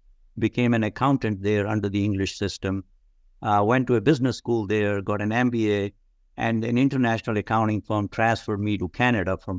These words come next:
London. And I was in Canada for three years before the same firm transferred me to the United States in Hartford, Connecticut. And after four years there,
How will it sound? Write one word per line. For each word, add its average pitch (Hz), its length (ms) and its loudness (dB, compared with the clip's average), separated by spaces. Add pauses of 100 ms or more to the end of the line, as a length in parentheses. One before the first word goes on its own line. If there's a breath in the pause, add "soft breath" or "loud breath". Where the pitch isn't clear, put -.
(120)
London. 92 340 -2 (600)
And 113 240 -2
I 117 120 2
was 110 160 0
in 110 140 0
Canada 123 400 2
for 107 140 -6
three 147 300 -2 (100)
years 104 220 2
before 110 400 0
the 92 240 -2
same 127 280 2
firm 107 300 2
transferred 110 520 -2
me 104 100 0
to 98 100 -6
the 98 220 0
United 101 320 2
States 101 380 -2
in 98 200 -2
Hartford, 98 420 -4
Connecticut. 107 540 0 (800)
And 113 220 0
after 117 280 0
four 143 300 2
years 113 280 0
there, 117 400 0